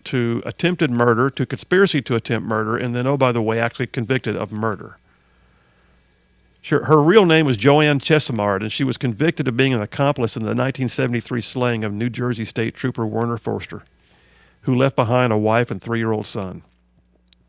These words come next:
She later escaped prison and fled to Cuba, where former Cuban Prime Minister Fidel Castro granted her asylum. She was a member of what was then known as the Black Liber-, Liberation Army, which the F B I described as one of the most violent militant organizations of the nineteen seventies.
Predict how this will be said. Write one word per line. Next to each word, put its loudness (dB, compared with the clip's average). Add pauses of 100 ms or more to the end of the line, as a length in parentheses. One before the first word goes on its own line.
(160)
She -6
later 2
escaped -2
prison -2
and -8
fled 0
to -4
Cuba, -2 (560)
where 0
former 4
Cuban 2
Prime 0
Minister 0
Fidel 0
Castro -4
granted -2
her -4
asylum. -8 (520)
She -4
was 2
a 2
member 4
of 6
what 2
was -2
then 2
known 2
as -4
the -4
Black 0
Liber-, -2
Liberation -2
Army, -2
which -8
the -6
F -4
B -4
I -2
described -4
as -8
one -4
of -6
the -6
most -4
violent -2
militant -4
organizations -6
of -12
the -10
nineteen -8
seventies. -14